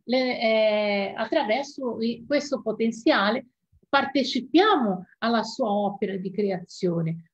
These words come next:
con il nostro fare, con il nostro essere, con il nostro evolvere. Allora, nella visione di, eh, di insieme possiamo vedere il presupposto spiri-,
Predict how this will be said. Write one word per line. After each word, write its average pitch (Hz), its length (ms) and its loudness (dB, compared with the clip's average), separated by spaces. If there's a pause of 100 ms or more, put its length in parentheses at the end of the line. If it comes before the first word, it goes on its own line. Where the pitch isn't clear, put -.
con 349 300 4
il 359 60 6
nostro 254 500 2 (140)
fare, 214 480 0
con 214 160 -6
il 208 60 -4
nostro 214 460 -4
essere, 220 500 -2 (280)
con 269 160 -6
il 262 40 -2
nostro 220 380 -2
evolvere. 170 760 -2 (2000)
Allora, 226 460 4
nella 269 340 0
visione 302 560 2
di, 220 360 -4 (100)
eh, 190 720 -2 (160)
di 202 180 -4
insieme 190 880 -2
possiamo 254 400 -2
vedere 190 420 0
il 196 80 -6
presupposto 285 640 -4
spiri-, 190 500 -4